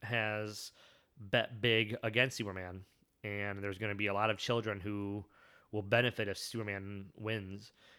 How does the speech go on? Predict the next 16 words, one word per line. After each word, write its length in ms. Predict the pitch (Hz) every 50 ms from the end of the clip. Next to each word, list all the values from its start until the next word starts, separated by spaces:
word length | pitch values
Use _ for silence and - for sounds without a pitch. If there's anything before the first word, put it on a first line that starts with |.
| _ _ _ _ -
And 580 | 127 123 127 127 123 120 120 120 120 120 120 -
it's 140 | 139 - -
sort 120 | 190 185
of 120 | 160 - -
presented 360 | 143 120 123 120 120 117 113
that 200 | 110 101 90 98
Lex 340 | 98 107 104 117 - - 113
is 100 | 104 98
doing 280 | 98 117 113 107 107
this 300 | 107 107 104 - - - - - - - _ _ _ -
to 80 | -
look 380 | 123 113 107 104 104 127 139 -
like 120 | 165 160
he's 180 | 156 165 160 147
being 200 | 139 151 147 147
charitable 640 | 143 - 151 139 139 143 143 135 143 143 147 147